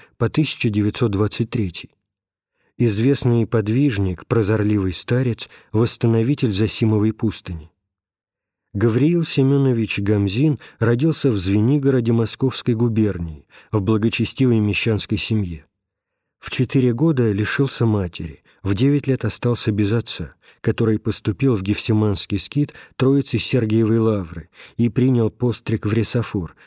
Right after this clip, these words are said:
в тысяча восемьсот пятьдесят девятом году. В десятилетнем возрасте Гавриилу пришлось работать в трактире. Затем он учился живописи в Москве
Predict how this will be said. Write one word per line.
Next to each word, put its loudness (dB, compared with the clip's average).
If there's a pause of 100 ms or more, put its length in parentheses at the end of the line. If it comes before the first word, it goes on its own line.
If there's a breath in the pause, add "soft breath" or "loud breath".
в -14
тысяча 0
восемьсот -2
пятьдесят -2
девятом -2
году. -6 (1300)
В 0
десятилетнем 0
возрасте -2 (280 loud breath)
Гавриилу 2
пришлось -2
работать 0
в -10
трактире. -4 (420 soft breath)
Затем 2
он 4
учился 0
живописи 0
в 0
Москве 0